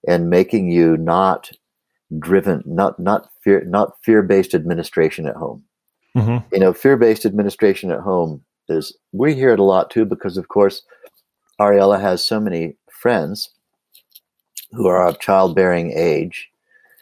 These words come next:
Speaker 1: And <clears throat> just like you, uh, you know, we, we hear women saying, "I wanna do this, I wanna do that." And then,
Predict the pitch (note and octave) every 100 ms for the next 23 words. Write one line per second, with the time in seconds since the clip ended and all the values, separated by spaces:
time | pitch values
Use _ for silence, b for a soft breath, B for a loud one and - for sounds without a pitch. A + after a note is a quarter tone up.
0 | b b b _ - G2+ G2 G2 E2 -
1 | - G2 F#2 G2 G2+ F#2 F#2+ F#2 F#2 F2+
2 | - _ - F2+ F2+ F2 - - F#2 F2+
3 | F#2 F2+ E2 _ _ _ _ - G2 G#2
4 | G2+ G2 F2 F#2+ G2 F#2 - F#2+ F#2 E2
5 | G2+ A2 G2+ F2+ G2+ A2+ - F2 F#2 F2+
6 | F2 F#2+ G2+ - E2 E2+ F#2+ F#2+ F#2+